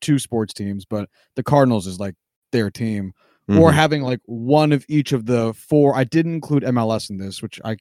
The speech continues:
Speaker 1: could have, but didn't feel like it. One of each of the four main sports,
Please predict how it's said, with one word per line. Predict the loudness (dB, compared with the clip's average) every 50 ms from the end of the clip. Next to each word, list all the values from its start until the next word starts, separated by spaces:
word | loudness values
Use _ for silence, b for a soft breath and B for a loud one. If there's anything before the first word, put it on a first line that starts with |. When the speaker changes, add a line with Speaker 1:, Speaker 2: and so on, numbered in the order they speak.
| _ -8
Speaker 1:
could | -4 -4 0 2
have, | 2 2 2
but | 2 0
didn't | 0 0 -2 -2
feel | -4 -6 -8
like | -8 -8 -10
it. | -12 -14 b b b b b b b
One | 0 2 2
of | 4 4
each | 2 4 4
of | 4 4
the | 4 4 2
four | 2 0 0 2 4 4 4 4 4 2
main | 2 2 2 0 0 -2
sports, | -2 0 2 4 4 4 4 0 -2 -6 -14 -14